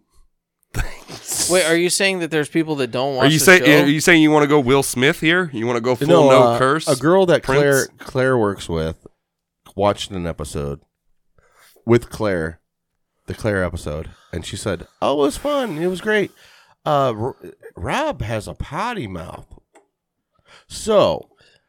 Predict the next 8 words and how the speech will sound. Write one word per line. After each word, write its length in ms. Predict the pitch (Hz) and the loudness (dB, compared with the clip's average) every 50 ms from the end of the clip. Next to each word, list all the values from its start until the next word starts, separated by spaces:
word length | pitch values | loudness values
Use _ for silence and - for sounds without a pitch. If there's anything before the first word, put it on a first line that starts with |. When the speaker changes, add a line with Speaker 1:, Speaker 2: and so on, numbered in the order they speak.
| _ _ | _ _
Speaker 1:
she 200 | - - 170 170 | -10 -6 -4 -2
wasn't 320 | 151 180 196 202 214 190 | 0 0 0 0 0 -2
expecting 960 | 139 - - - - - - 160 147 147 - - 135 127 120 107 101 87 - | -2 -4 -8 -12 -8 -2 0 0 0 0 -2 -4 -4 -4 -4 -4 -6 -8 -8
that. 400 | 90 87 78 62 - - _ - - _ _ _ _ - | -6 -6 -4 -6 -8 -12 _ -20 -20 _ _ _ _ -16
So 320 | - - 135 120 107 98 | -8 -2 -2 0 0 -2
how 220 | 90 90 135 143 180 | -2 -2 -2 -2 0
do 140 | 202 208 196 | 0 0 0
I 140 | 180 170 | -2 -2